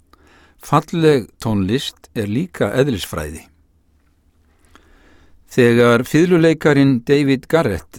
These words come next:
laðar fram fyrstu tónana á fiðlunni, fyllast áheyrendur unaðslegri kennd. Heilinn tengir saman það sem eyrun og augun skynja og skapar ákveðna tilfinningu í öllum líkamanum.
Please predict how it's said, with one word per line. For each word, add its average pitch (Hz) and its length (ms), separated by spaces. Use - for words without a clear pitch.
laðar 113 480
fram 117 240
fyrstu 131 320
tónana 143 560
á - 80
fiðlunni, 123 540
fyllast 127 640
áheyrendur 131 720
unaðslegri 143 800
kennd. - 380
Heilinn 135 560
tengir 147 480
saman 139 400
það 131 220
sem 107 180
eyrun 139 480
og 113 240
augun 131 240
skynja 117 480
og 101 160
skapar 131 480
ákveðna 139 480
tilfinningu 131 640
í 107 60
öllum 107 460
líkamanum. 113 640